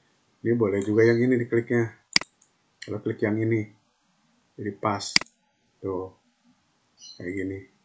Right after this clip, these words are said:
Lalu di checklist. Jadi tadi boleh di drag, boleh diklik yang ini. Checklist. Selanjutnya ini warna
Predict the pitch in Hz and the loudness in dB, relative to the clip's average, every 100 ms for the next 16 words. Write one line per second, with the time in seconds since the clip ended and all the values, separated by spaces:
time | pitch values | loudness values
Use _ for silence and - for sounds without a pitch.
0 | _ _ _ _ - - - - 95 123 | _ _ _ _ -20 -20 -10 -2 2 2
1 | 131 110 107 104 - 110 - 135 127 - | 2 0 0 0 0 -2 0 2 2 2
2 | - - - - - 98 107 107 113 104 | -4 -4 -6 -6 -6 -6 -2 0 0 -2
3 | 101 98 101 104 104 123 151 135 101 107 | -2 -6 -6 -4 0 2 2 -2 -4 -4
4 | 113 - 104 - 98 90 90 _ _ _ | -4 -8 -14 -16 -14 -14 -16 _ _ _
5 | - - - - 107 104 - 110 98 - | -2 -2 -2 -8 -6 -6 -6 -4 -4 -8
6 | - - - 1017 - - - - _ _ | -12 -18 -20 -18 -6 -6 -6 -20 _ _
7 | _ _ _ _ - - - - - - | _ _ _ _ -20 -20 -20 -20 -20 0
8 | 127 127 131 139 160 156 156 131 117 120 | 2 4 4 8 8 8 8 8 8 6
9 | 117 117 | 8 6